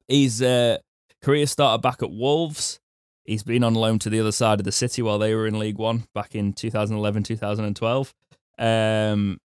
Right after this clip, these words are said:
obviously, he was at Cardiff for the Championship, made thirty-eight appearances in his first season there, then in the Premier League with them.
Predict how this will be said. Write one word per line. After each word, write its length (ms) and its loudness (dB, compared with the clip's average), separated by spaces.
obviously, 340 0
he 80 2
was 160 0
at 140 -8
Cardiff 640 0
for 120 -6
the 80 -4
Championship, 720 -2
made 160 -4
thirty-eight 440 0
appearances 440 -4
in 80 -2
his 140 -6
first 300 -2
season 360 -2
there, 320 0
then 200 2
in 80 2
the 60 -2
Premier 400 2
League 200 0
with 200 -4
them. 180 0